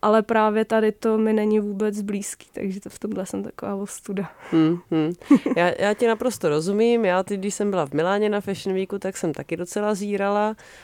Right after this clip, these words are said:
Speaker 2: eh, že takovéhle ty pocity marnosti, které
Speaker 1: Hmm.
Speaker 2: mám třeba v Praze
Speaker 1: Přesně tak.
Speaker 2: až druhý den Fashion Weeku, tak jsem tam měla už po druhé přehlídce. <laughs>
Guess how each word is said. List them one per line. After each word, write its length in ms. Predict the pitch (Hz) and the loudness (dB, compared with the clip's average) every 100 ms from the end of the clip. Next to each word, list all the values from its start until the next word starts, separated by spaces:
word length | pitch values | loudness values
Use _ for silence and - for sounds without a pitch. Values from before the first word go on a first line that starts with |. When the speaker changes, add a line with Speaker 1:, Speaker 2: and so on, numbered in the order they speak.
| - | -16
Speaker 2:
eh, 160 | - 165 | -8 -6
že 140 | 170 | -6
takovéhle 440 | 175 175 180 180 185 | -8 -6 -2 0 0
ty 120 | 196 | -4
pocity 480 | - 175 - 185 185 | -2 -2 -2 -4 -2
marnosti, 640 | 180 175 180 180 - 190 | 0 0 0 -2 -4 -6
které 240 | 226 269 269 | 2 4 6
Speaker 1:
Hmm. 80 | |
Speaker 2:
mám 160 | 247 185 | 4 2
třeba 300 | - 165 165 | -2 -4 -4
v 80 | - | -6
Praze 320 | - 170 175 | -4 -2 2
Speaker 1:
Přesně 180 | 175 165 - | 2 2 0
tak. 260 | 214 202 | -2 0
Speaker 2:
až 80 | 185 | -2
druhý 320 | 160 165 170 | 0 -2 -2
den 180 | 190 196 | -2 -2
Fashion 320 | 196 190 202 | -2 -4 -2
Weeku, 200 | 185 180 | -2 -2
tak 180 | 185 170 | -6 -8
jsem 180 | - 170 | -6 -4
tam 120 | 170 | -2
měla 220 | 165 165 | 0 -2
už 160 | 165 160 | -2 -6
po 120 | - | -8
druhé 300 | 165 175 170 - | -4 -2 -4 -6
přehlídce. 680 | - 147 165 185 240 - | -10 -10 -10 -6 -6 2
<laughs> 60 | 180 | 2